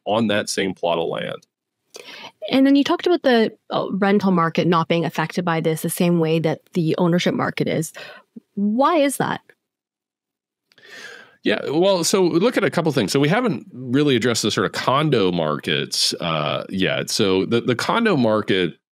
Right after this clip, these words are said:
Speaker 1: has similar problems to the ownership market. Big difference there is the pre-construction, uh, condo market a-, attracts all kinds of mom and pop investors. It's a very different field. And, you know, that's who usually provides your pre-construction financing.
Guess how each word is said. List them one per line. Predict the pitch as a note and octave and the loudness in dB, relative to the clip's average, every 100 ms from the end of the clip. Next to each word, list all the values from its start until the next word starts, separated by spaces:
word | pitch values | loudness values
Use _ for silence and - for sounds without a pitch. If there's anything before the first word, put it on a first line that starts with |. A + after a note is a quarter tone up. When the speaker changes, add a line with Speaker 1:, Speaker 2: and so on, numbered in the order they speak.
| _ _ _ _ _ _ _ - | _ _ _ _ _ _ _ -10
Speaker 1:
has | - C3 B2+ B2+ G#2+ - | -2 0 2 0 0 -4
similar | A#2+ - D#3 D3+ C#3 | -4 0 2 2 2
problems | A#2+ B2 A2+ A2+ A2+ G#2+ G2+ F#2 - | 0 0 2 2 2 2 0 -2 -4
to | - G#2 G2+ F#2+ | 0 2 2 0
the | F#2+ | -2
ownership | C#2 D#2 D2 - - | -8 -8 -8 -6 -6
market. | - - C#2 - - - - - - - _ B2+ | -6 -6 -4 -4 -6 -10 -20 -18 -18 -20 _ -2
Big | F#3 F#3+ | -2 0
difference | F#3+ F3+ C#3 - | 0 0 0 2
there | A2 B2 A#2 | 2 2 0
is | A2 G#2+ G2 | 0 0 0
the | G2+ F2 | -4 -4
pre-construction, | - D3 D3+ C#3+ - B2+ A2 - A2+ F#2+ F2+ E2 | -2 -2 0 -2 0 0 0 0 0 0 0 -2
uh, | - E2+ D#2+ D#2+ | -2 -2 -2 -2
condo | - G2 F#2+ F#2 | -2 0 2 2
market | E2 E2 E2 - E2+ D#2 - _ _ | 2 0 -2 0 0 0 -4 _ _
a-, | G2 G2+ | -2 0
attracts | G#2+ G#2 C3+ A#2 - | 0 0 0 0 0
all | G#2 | 0
kinds | - F2+ F2 D#2+ | 0 -2 -2 -2
of | D#2 | -4
mom | D#2 D2 D2 | -4 -4 -6
and | C2 | -8
pop | - - - | -6 -4 -6
investors. | A1+ - - - G#1 - | -8 -10 -10 -10 -8 -8
It's | D2 | -6
a | E2+ | -4
very | F#2+ F#2+ F#2 F2+ | -2 0 0 -2
different | D#2 E2 - | -2 -4 -6
field. | - D2+ D2 | -8 -6 -2
And, | F#2 F#2 F#2 | -2 -2 -2
you | |
know, | G2 F2+ | -2 0
that's | B2 D3 - | 0 -2 -6
who | - A#2 G#2+ | 0 0 0
usually | G2 G#2+ G#2 G2+ F#2+ | 0 0 0 0 -2
provides | - E2+ F2 F2 F2 D#2 | -2 -4 0 0 0 0
your | E2+ E2 E2 E2 | -2 -2 0 -2
pre-construction | - - F#2+ F#2+ F2 F2 D2 - D#2+ | -6 -4 -2 0 -2 -2 -2 -2 -4
financing. | - E2+ E2 - - | -2 -4 -4 -8 -10